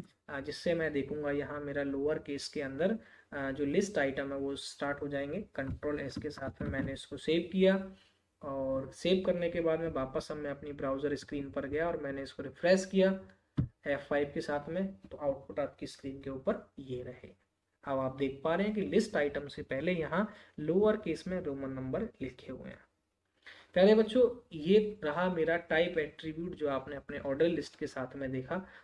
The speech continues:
और इसकी five values हैं जो आपने one by one pass करके देखी हैं। आप भी ये चीज़ें try कीजिएगा।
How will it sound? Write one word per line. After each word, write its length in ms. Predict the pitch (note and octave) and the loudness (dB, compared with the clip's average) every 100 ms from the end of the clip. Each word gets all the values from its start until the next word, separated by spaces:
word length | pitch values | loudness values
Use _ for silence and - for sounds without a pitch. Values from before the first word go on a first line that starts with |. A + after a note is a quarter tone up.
| _ | _
और 140 | F3 D#3+ | 4 4
इसकी 240 | E3 F#3+ | 4 -4
five 440 | F3+ - G3 A3+ F#3+ | -4 4 8 8 6
values 420 | E3+ D#3+ E3+ D#3+ | 2 2 -2 -2
हैं 240 | D#3 D3 | -4 -4
जो 140 | D3 D3 | 0 0
आपने 300 | C#3 D3+ C#3+ | 0 -4 -4
one 220 | C#3 C#3 | -4 0
by 140 | C#3+ | -2
one 220 | C#3 C#3 C#3+ | -2 -6 -6
pass 220 | C3 - | -6 -6
करके 300 | C#3+ C#3 C3+ | -10 -8 -8
देखी 280 | C3+ B2+ F3+ | -8 -6 0
हैं। 260 | F#3+ G3 - - - | 0 0 -8 -18 -2
आप 220 | D3 D3 E3 | 0 0 0
भी 280 | F#3+ F#3+ - | 0 0 -4
ये 200 | D3 C#3+ | 0 0
चीज़ें 340 | D3+ C#3+ C#3+ | 0 -2 0
try 200 | D#3 D3 | 4 4
कीजिएगा। 560 | D3+ F3+ F3 F3+ F#3+ | 2 -4 0 4 4